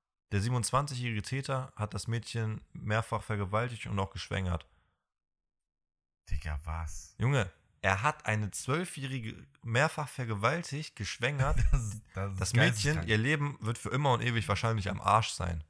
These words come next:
Speaker 2: Ja.
Speaker 1: So, sie muss jetzt mit zwölf wahrscheinlich ein Kind abtreiben, mit zwölf, dreizehn.
Speaker 2: Ja, echt? Ja, wenn, ja, aber f-, ja, ja, ja.
Speaker 1: Ja,
Speaker 2: Das
Speaker 1: normal.
Speaker 2: ist geisteskrank.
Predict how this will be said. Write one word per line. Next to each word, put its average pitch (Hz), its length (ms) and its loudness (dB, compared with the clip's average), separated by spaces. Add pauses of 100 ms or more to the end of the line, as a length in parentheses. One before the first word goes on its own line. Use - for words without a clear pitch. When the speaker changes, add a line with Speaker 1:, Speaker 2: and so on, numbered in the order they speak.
Speaker 2:
Ja. 95 140 -2
Speaker 1:
So, 92 220 -6 (300)
sie - 120 -4
muss 113 200 4
jetzt - 140 -2
mit 101 140 -2
zwölf 127 260 2
wahrscheinlich 113 380 0
ein 98 80 -6
Kind 147 220 -6
abtreiben, 147 500 -6
mit 135 140 -8
zwölf, 135 260 -8
dreizehn. 147 500 -6 (680)
Speaker 2:
Ja, 98 320 0
echt? 147 240 -4
Ja, 110 280 2
wenn, 120 300 0
ja, 110 240 2
aber 104 80 2
f-, 95 260 -6
ja, 92 320 0
ja, 101 260 -2
ja. 101 200 4
Speaker 1:
Ja, 95 120 10
Speaker 2:
Das 98 40 4
Speaker 1:
normal. 104 400 6
Speaker 2:
ist 151 80 -4
geisteskrank. 95 600 -2